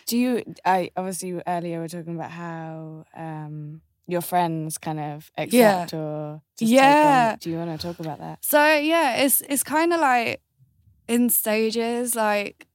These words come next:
Speaker 2: some of my friends are, like, more interested in, like, and I feel like especially within pop culture, there's been a whole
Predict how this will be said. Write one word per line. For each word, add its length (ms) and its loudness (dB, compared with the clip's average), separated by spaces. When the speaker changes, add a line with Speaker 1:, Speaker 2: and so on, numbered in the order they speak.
Speaker 2:
some 240 -2
of 40 0
my 140 2
friends 460 -2
are, 80 -6
like, 260 -6
more 320 -4
interested 760 -6
in, 220 -6
like, 420 -8
and 120 -2
I 60 0
feel 200 -4
like 240 2
especially 680 -4
within 380 -6
pop 180 -10
culture, 440 -8
there's 260 -6
been 180 -8
a 100 -8
whole 580 -4